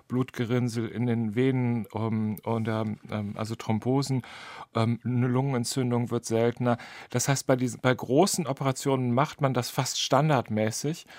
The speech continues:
weil man eben weiß, den Menschen, den Patienten geht es nachher besser. Bei den Kleinen hat man oft gesagt, „Na ja, ähm, ist ja nur eine kleine O P, ist ja nichts Schlimmes, ähm,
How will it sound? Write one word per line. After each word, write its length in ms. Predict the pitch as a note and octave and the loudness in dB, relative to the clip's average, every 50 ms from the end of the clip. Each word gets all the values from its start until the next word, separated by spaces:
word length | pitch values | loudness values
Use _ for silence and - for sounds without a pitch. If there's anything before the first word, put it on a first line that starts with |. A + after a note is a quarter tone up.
| - - - - - | -18 -18 -18 -4 2
weil 140 | A#2+ A#2+ C#3 | 2 4 4
man 160 | D3 C#3 B2+ | 4 2 2
eben 400 | - - B2+ A#2+ B2+ B2 A2 G#2 | 2 0 0 0 0 0 2 4
weiß, 460 | A2+ A2 B2 C#3 C#3 - - - - | 6 6 6 6 4 0 -6 -10 -12
den 220 | - - B2+ A#2+ A#2 | -6 -2 0 2 2
Menschen, 420 | A#2 B2+ C3 - - C#3+ C#3+ C3+ | 2 2 0 0 -2 -2 -2 0
den 140 | B2+ B2+ A#2+ | -2 -4 -4
Patienten 460 | - B2 - - B2+ B2 - - B2+ | -4 -4 -2 0 -2 0 0 -2 -2
geht 180 | - C3 B2+ - | 0 0 0 0
es 140 | D#3 - - | 0 0 0
nachher 260 | A#2 G#2+ - D3 C3+ | 0 0 0 0 0
besser. 440 | - D#3 D3 - - F#2 F2+ F2 - - - - - - - - - - - | 0 0 0 0 0 -2 -2 -4 -6 -12 -16 -20 -18 -18 -16 -16 -16 -8 -2
Bei 80 | - A#2 | 0 0
den 140 | A#2+ C#3 C3+ | 2 2 0
Kleinen 400 | - - B2+ A2+ C3+ D3+ E3 D#3+ | 2 4 6 8 8 8 8 4
hat 140 | D#3 - - | 2 2 2
man 160 | D#3+ D#3 D3+ | 0 0 0
oft 260 | - C#3 D3+ - - | 0 -2 -2 -2 -4
gesagt, 260 | - D3 C3+ D3 C#3 - | -6 -4 -4 -4 -4 -2
„Na 100 | C#3 C3+ | -2 -2
ja, 300 | C3 B2+ C3+ C#3 C3+ - - _ | -2 0 0 0 0 -2 -4 _
ähm, 280 | - G#2 G#2+ G#2+ G#2+ F#2+ - | -6 -4 -2 -2 -4 -6 -8
ist 180 | - - - - | -10 -10 -6 -4
ja 80 | A#2+ | -2
nur 120 | G#2+ G#2 G2+ | -2 -2 -2
eine 120 | F#2+ F#2 | -2 -4
kleine 340 | - - G#2 G2 F#2+ G2 F2 | -4 -4 -2 -2 -2 -2 -4
O 60 | G2 | -6
P, 240 | - - C#3 B2 G#2 | -6 -4 -2 -2 -2
ist 240 | - - G2+ - - | -4 -6 -6 -4 -2
ja 80 | A2 | -2
nichts 280 | G2+ G2+ G2 - - - | -2 -2 -4 -6 -8 -8
Schlimmes, 420 | - B2+ C3 A#2+ G#2 F2+ - - - - - - - - - - - _ _ | -6 -2 -2 0 -2 -2 -4 -8 -12 -16 -18 -18 -18 -18 -18 -20 -20 _ _
ähm, 300 | - G#2 G#2 G2+ G2 - | -2 -2 0 -2 -2 -6